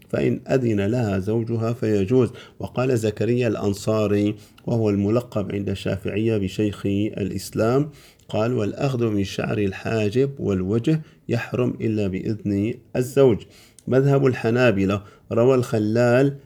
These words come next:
"سئل الإمام أحمد فرخص في الحلق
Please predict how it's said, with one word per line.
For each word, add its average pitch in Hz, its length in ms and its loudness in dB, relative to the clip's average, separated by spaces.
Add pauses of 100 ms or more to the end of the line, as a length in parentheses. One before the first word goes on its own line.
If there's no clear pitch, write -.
"سئل 131 360 0
الإمام 117 480 0
أحمد 143 500 -4
فرخص 113 580 -6
في - 160 -6
الحلق 127 600 -4